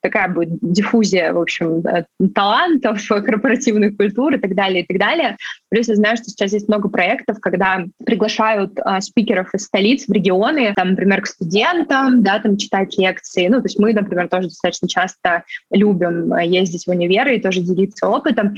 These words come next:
И это все равно как будто бы такая маленькая инвестиция в то, чтобы везде стало классно. И мне кажется, вот таких проектов очень не хватает. Если их будет больше, мы по чуть-чуть, по чуть-чуть, конечно же, там даже не за один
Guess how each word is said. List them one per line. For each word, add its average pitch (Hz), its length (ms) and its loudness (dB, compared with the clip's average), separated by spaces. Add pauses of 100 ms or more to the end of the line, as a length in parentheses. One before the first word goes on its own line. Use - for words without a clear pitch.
(220)
И 214 60 2
это 214 120 0
все 208 160 0
равно 240 180 2
как 202 140 2
будто 226 260 2
бы 190 320 2
такая 196 300 -2
маленькая 190 880 2
инвестиция 202 880 0
в - 60 -20
то, 208 140 -2
чтобы 202 320 0
везде 180 480 -2
стало 196 320 0
классно. 175 500 -2
И 165 40 -2
мне 175 160 0
кажется, 214 320 -4
вот 190 140 0
таких 247 320 0
проектов 208 460 -2
очень 190 360 -2
не 175 100 0
хватает. 190 580 -2
Если 202 260 -2
их - 80 -10
будет 196 300 0
больше, 220 400 0
мы 190 120 4
по 190 160 -6
чуть-чуть, 233 460 -2
по 208 100 0
чуть-чуть, 269 380 -4
конечно 190 400 -2
же, 175 80 0
там 175 180 -2
даже 180 180 0
не 180 140 4
за 180 140 0
один 175 260 -2